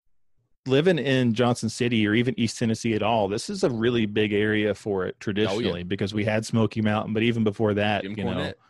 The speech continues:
Speaker 1: Yeah, it's, my dad would talk all the time about how Jim Cornette, I think it was, like, every Tuesday night there was a local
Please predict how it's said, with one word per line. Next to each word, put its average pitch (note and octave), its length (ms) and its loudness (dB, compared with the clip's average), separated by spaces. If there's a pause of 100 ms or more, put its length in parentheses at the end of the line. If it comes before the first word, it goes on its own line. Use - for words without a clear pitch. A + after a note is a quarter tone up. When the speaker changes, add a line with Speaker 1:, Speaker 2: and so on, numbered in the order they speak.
(440)
Speaker 1:
Yeah, G#2+ 60 4 (100)
it's, B2 300 -2
my A#2 120 2
dad A2+ 220 2
would G#2+ 140 0
talk A#2 200 0
all A2 140 2
the G#2+ 60 2
time A2 280 -2
about G2 320 -4
how F#2+ 220 -2
Jim G2 240 -4
Cornette, G2+ 420 -2
I F2+ 60 -4
think C3 140 0
it - 20 4
was, A2+ 80 2
like, A2+ 100 0
every A2+ 220 0
Tuesday A2 380 4
night G#2 240 0
there G#2 80 2
was G2+ 100 2
a G2+ 60 -2
local G#2 500 0